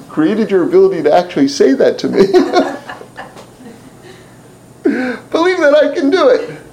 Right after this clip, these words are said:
God is not going to fail. Right?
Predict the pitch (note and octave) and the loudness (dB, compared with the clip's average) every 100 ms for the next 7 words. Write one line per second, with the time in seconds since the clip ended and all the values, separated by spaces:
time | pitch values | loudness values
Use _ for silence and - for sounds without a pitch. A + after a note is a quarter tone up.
0 | - - - - - - - - C4+ F4+ | -20 -20 -20 -20 -20 -20 -20 2 4 4
1 | F#4+ C#4+ D#4+ D4 D#4+ D#4 D#4 D#4 C#4+ C4+ | 2 0 0 2 2 2 0 0 0 -2
2 | B3 C4+ D4+ A#3+ - - - - - - | 2 2 4 2 -2 -10 -20 -20 -20 -20
3 | - - - - - - - - - - | -20 -20 -20 -20 -20 -20 -20 -20 -20 -20
4 | - - D#3+ B3 D#4 D#4 | -12 0 4 4 2 -4